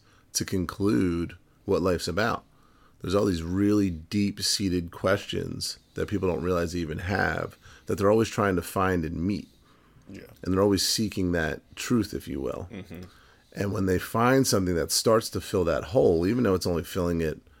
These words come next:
Speaker 1: by a smidgen of what truth would fill it with, they cling to it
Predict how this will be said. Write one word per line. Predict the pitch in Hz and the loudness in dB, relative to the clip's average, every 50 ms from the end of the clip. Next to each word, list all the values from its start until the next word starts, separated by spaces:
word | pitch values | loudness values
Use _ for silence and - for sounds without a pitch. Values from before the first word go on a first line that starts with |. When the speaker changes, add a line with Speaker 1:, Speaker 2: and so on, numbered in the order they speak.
| _ - | _ -2
Speaker 1:
by | 92 90 | 0 2
a | 80 60 | 2 2
smidgen | - - - 120 123 110 92 - 78 73 87 117 - - - _ _ _ - | 0 -2 0 2 2 2 2 0 -2 -6 -6 -6 -6 -10 -20 _ _ _ -6
of | 90 87 | -4 -2
what | 85 82 76 - - _ _ _ _ _ _ - - | 0 0 0 -2 -4 _ _ _ _ _ _ -20 -10
truth | - - 127 120 104 - | -2 2 4 4 4 2
would | 82 82 76 - | -2 -4 -4 -4
fill | - 76 76 | -4 -2 -2
it | - - | -2 -2
with, | 76 85 107 117 - - _ - - - - - - - _ _ - | -2 -2 -2 -4 -8 -16 _ -20 -20 -20 -20 -20 -20 -20 _ _ -10
they | 85 87 90 92 90 90 87 82 85 85 85 82 | -4 0 2 2 4 4 4 4 2 2 0 -2
cling | 82 - - 113 127 160 143 | -2 2 4 4 4 4 2
to | - - 87 78 | 0 0 0 0
it | 73 - - - | 0 -2 -2 -6